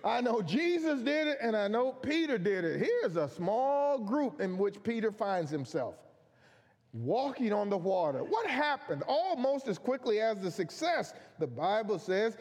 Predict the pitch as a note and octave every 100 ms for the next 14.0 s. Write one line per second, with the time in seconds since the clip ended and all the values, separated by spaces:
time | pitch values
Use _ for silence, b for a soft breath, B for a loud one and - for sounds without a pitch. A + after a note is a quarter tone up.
0 | B D#3+ F3 - G#3+ A3+ A3+ G3 G3 A3+
1 | G#3+ G3 F3 E3+ F#3 D#3 - G3+ G3 F3
2 | F3 F3+ D#3+ G3 G3+ F3 C#3+ G3 F#3 F#3
3 | E3+ F#3 F3+ - G3+ G3 F3+ E3 E3 G#3+
4 | F3 D#3 C#3 G#3 D#3+ - F#3+ F#3 E3+ D#3
5 | D3 G#3 G#3 B B A#3+ B3 G3+ A3 G#3
6 | F#3+ G#3+ G#3 G#3+ G3 E3+ G#3+ G#3 F3+ G3
7 | G#3 G3 B E3 G#3 A#3 G3+ C#3+ E3+ G3
8 | F#3 - F3+ D3+ G3+ A#3 A3+ G#3 F3+ E3+
9 | D3+ E3 D#3+ C#3+ D#3+ D3+ D#3+ F3 D3+ D#3+
10 | G#3+ G#3 E3 D#3+ B2+ C3+ A#2+ - - -
11 | - - - _ _ _ _ _ _ _
12 | _ _ _ _ _ _ _ _ - D#3+
13 | F3 F3+ D#3+ D3 D3+ C#3 C#3 B2 -